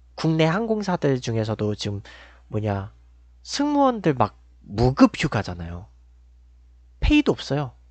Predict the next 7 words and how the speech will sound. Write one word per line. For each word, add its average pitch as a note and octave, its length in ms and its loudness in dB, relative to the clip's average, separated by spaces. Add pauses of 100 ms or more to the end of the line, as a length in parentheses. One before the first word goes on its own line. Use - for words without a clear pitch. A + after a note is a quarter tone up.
(580)
무급 C#3+ 320 0
휴가면. A2 440 -4 (2000)
그, - 120 -12
지금 C#3+ 340 2
그 B2+ 140 -4
상황이 D#3 440 -2
되니까 A2+ 640 -10